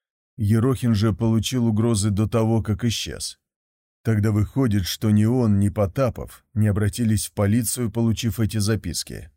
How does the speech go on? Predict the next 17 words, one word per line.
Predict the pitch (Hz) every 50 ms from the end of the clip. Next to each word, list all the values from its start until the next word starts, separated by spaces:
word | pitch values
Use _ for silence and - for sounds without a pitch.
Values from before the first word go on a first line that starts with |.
| _ _ _ _ _ _ _ _ _ _ _ _ _ _ _ _
Почему?" | - 113 104 - - - 139 131 110 80 55 50 - - _ _ _ _ _ _ _ _ _ _ _ _ _ _ _ _ _ _ _ _ _ _
"Чего-то | - - 165 151 147 160 156 - 156
боялись?" — | 143 135 147 143 151 156 185 208 185 120 82 - - - - _ _ _ _ _ _ _ _ _ _
предположил | _ 113 110 107 - 117 110 113 113 95 110 113 110
Аркадий | 110 101 - - 110 101 98 101
Семёнович. | 101 - 104 95 85 71 58 57 60 60 - - - _ _ _ _ _ _ _ _ _ _ _ _ _ _ _ _ _ _
"Или | 175 180 185 175 180
у | 180 180
самих | 170 - - 190 190 185 156 120 107 -
рыльца | 113 110 110 104 90 85 - 101
в | 82 -
пушку. | - 117 120 - - - 87 67 - - _ _ _ _ _ _ _ _ _ _ _ _ _ _ _ _ _ _ _
Как | - 180 175 156
бы | 160 165
там | 156 170 165 180
ни | 196 202 175
было, | 131 117 104 104 101 98 98